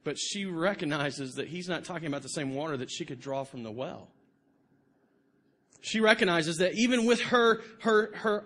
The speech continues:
uh, tools to draw water from the well, she can't get to living water.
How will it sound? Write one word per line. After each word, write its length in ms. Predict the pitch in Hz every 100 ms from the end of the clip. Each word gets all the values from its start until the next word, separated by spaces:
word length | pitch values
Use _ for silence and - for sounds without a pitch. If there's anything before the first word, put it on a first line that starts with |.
| -
uh, 240 | 180 160
tools 480 | 156 - 269 226 160 -
to 100 | 190
draw 220 | 160 180
water 380 | 175 214 262 226
from 180 | 214 190
the 60 |
well, 300 | 175 226 202
she 240 | - - 247
can't 460 | - 233 190 170
get 360 | 165 254 170 - - -
to 100 | -
living 480 | 190 214 226 202 175
water. 480 | 165 202 240 135 95